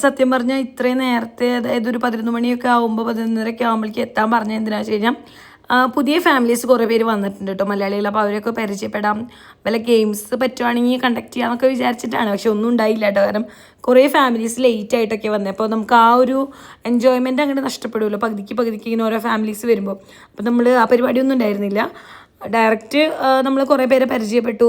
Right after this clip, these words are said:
കുറേ ഫാമിലീസ് വന്നവരൊക്കെ പരിചയപ്പെട്ടു. അതൊക്കെ കഴിഞ്ഞപ്പോ കുട്ടികളെ വേഗം കഴിക്കാൻ ഇരുത്തി തുടങ്ങി ട്ടോ. കാര്യം അവര് കളിച്ചു തുടങ്ങി, കളി തുടങ്ങിയപ്പോ ഭയങ്കര, എന്താ പറയാ, ആ, അവർക്ക് പിന്നെ വിശന്ന് തുടങ്ങി. അപ്പൊ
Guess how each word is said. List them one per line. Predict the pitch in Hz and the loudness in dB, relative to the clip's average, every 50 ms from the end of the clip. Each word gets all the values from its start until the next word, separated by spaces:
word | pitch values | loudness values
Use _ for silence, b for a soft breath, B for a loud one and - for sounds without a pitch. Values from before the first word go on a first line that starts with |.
| 226 233 | 4 4
കുറേ | 240 233 233 254 | 0 0 0 -2
ഫാമിലീസ് | 240 226 226 220 220 220 233 | 0 0 0 -2 -4 -4 -4
വന്നവരൊക്കെ | 240 220 226 214 226 214 226 | -4 -2 -2 -2 -4 -4 -4
പരിചയപ്പെട്ടു. | 233 220 202 196 226 214 214 208 226 | -6 -4 -4 -4 -4 -4 -4 -4 -4
അതൊക്കെ | 226 226 240 247 | -4 -4 -4 -4
കഴിഞ്ഞപ്പോ | 254 247 226 220 214 233 240 - | -2 -2 -2 -2 -2 -4 -4 -4
കുട്ടികളെ | 269 277 262 269 285 302 302 294 | -2 0 2 4 4 6 4 4
വേഗം | 240 220 240 240 247 B B B B B B - | 4 2 -2 -2 -2 B B B B B B 0
കഴിക്കാൻ | 262 233 220 - 240 226 233 240 | 0 0 2 2 0 2 2 0
ഇരുത്തി | 233 240 220 208 214 | 0 -2 -4 -6 -4
തുടങ്ങി | 214 202 202 196 | -4 -4 -4 -2
ട്ടോ. | 196 196 208 | -2 -2 -2
കാര്യം | 202 208 226 233 220 | 0 0 0 0 0
അവര് | 202 208 208 233 233 | 0 0 -2 0 0
കളിച്ചു | 254 240 233 - - - 247 | 0 -2 -2 -4 -2 2 2
തുടങ്ങി, | 233 220 220 220 226 240 254 285 B B B B B B B B - - | 2 2 2 0 0 0 0 -2 B B B B B B B B -2 0
കളി | 220 233 233 240 | 2 4 4 4
തുടങ്ങിയപ്പോ | 247 240 233 233 220 240 240 240 | 4 2 2 2 2 2 2 2
ഭയങ്കര, | 233 220 220 220 226 226 240 240 226 - | 0 0 0 0 2 2 2 2 2 2
എന്താ | 226 226 220 214 | 0 0 0 0
പറയാ, | 208 214 214 208 208 214 226 B B B B B B - - | 0 0 0 0 0 0 -4 B B B B B B 0 2
ആ, | 214 226 226 233 | 4 4 4 2
അവർക്ക് | 226 214 226 240 240 | 0 -2 -2 0 0
പിന്നെ | 262 269 269 | 0 2 2
വിശന്ന് | 254 247 - - - 247 247 | 0 0 -2 -2 0 0 2
തുടങ്ങി. | 240 233 226 233 226 226 226 220 | 2 2 0 0 0 0 -2 -2
അപ്പൊ | 220 226 | -2 -2